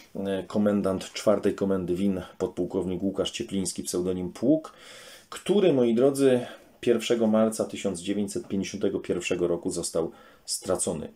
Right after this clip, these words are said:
E, dlatego też na pamiątkę śmierci, e, pułkownika Cieplińskiego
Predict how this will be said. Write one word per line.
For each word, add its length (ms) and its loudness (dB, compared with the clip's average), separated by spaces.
E, 40 4
dlatego 420 4
też 180 2
na 520 4
pamiątkę 1000 2
śmierci, 880 -2
e, 360 -4
pułkownika 680 0
Cieplińskiego 840 0